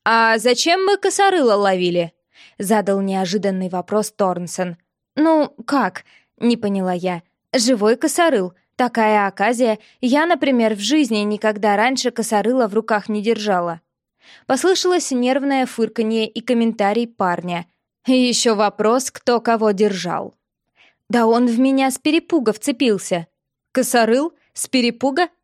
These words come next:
Я вспомнила, с каким выражением на лице он мчался ко мне, и как на его пальцах перекатывались искры готовых сорваться фаерболов.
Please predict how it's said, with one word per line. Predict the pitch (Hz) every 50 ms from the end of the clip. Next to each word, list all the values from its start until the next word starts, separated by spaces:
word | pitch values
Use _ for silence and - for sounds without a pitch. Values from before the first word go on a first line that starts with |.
| _ _ _ _ _ _ _ - - -
Я | - 254 302 330
вспомнила, | - - - - 269 277 285 269 254 240 233
с | 226 -
каким | - 220 220 - 262 269 269
выражением | 240 233 214 202 202 180 226 247 247 233 214 196 196 196
на | 196 196
лице | 196 190 190 190 - - 269 285 277 - - _ -
он | 294 302 302 294
мчался | 294 262 - - 294 269 254 - - 190
ко | 180 - 196 190
мне, | 196 196 175 160 156 - _ _ - _ -
и | - 285
как | 269 - 254 254 254 247
на | 240 226 226
его | 220 208 220
пальцах | 214 220 - 247 262 269 240 - - 196 185 - _ - - _ _
перекатывались | - 269 269 269 269 - 302 311 302 294 269 285 269 262 - - -
искры | - 262 269 254 - - 277 285
готовых | 254 214 233 226 226 226 233 254 226 262 254 -
сорваться | - - 254 240 233 190 196 196 202 - - - 220
фаерболов. | 202 - - 214 208 208 208 208 175 170 175 165 160 156 143 - - - _